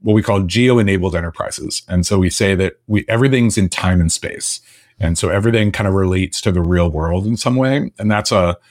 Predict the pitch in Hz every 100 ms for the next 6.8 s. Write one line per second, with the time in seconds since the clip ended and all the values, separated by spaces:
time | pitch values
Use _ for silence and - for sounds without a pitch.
0 | - - _ _ - - 143 - 165 196
1 | 190 131 110 92 107 87 - 87 78 87
2 | 120 131 135 113 104 90 107 98 107 107
3 | 95 90 92 90 87 85 - 85 90 85
4 | - _ _ _ _ 120 120 110 92 101
5 | 92 - 95 95 - 98 92 87 82 98
6 | 90 82 - 80 - 90 87 82